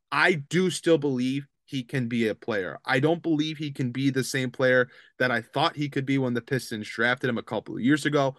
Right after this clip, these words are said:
when I said he was the best prospect in the draft over guys like LaMelo Ball,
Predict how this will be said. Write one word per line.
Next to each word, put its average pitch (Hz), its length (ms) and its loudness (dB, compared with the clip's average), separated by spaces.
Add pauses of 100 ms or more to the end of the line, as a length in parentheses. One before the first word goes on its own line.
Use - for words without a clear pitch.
(200)
when 107 160 -6
I 95 60 -12
said 120 220 -2
he 117 60 2
was 101 200 -2
the 98 60 -10
best 101 280 -6
prospect 98 520 -4 (120)
in 104 100 -8
the 87 100 -10
draft 139 520 2 (340)
over 147 300 6
guys 123 340 0
like 117 160 -4
LaMelo 107 400 -2
Ball, 101 300 -2